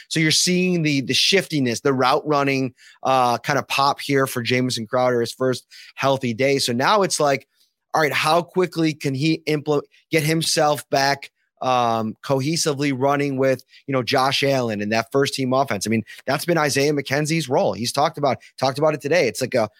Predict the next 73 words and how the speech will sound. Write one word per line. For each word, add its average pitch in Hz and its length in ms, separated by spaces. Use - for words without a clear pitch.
it's - 100
like 139 100
a 143 80
whole 143 260
new 147 140
world 135 340
where 104 120
he's 131 200
kind 139 280
of 120 100
the 127 60
guy. 135 340
And 92 220
he 131 140
said 127 240
it 151 80
today. 135 160
He's 165 100
gonna 151 140
compete - 400
with 120 240
Jamison 123 340
Crowder. 127 240
He's 120 140
gonna 113 80
get 113 160
a 107 40
chance 123 340
to 113 80
get 110 140
in 117 140
there. 147 260
But 151 120
now 220 380
it's - 160
great 233 240
to 254 100
look 208 160
good 180 180
for 160 140
one 151 240
day. 123 240
To, 95 220
you 135 100
know, 120 60
you've 104 80
had 135 200
all 156 200
these 139 160
days 143 260
off. 143 300
You've 117 80
been 120 100
able 123 80
to 135 60
get 135 140
your 135 100
body 135 280
right. 135 220
You 120 80
feel 139 220
healthy. 135 480
Can 185 360
you 180 220
sustain 160 600
that? 98 140
Because 123 200
if 123 80
he 123 80
can't 185 280
stay 180 200
on 160 100
the 123 100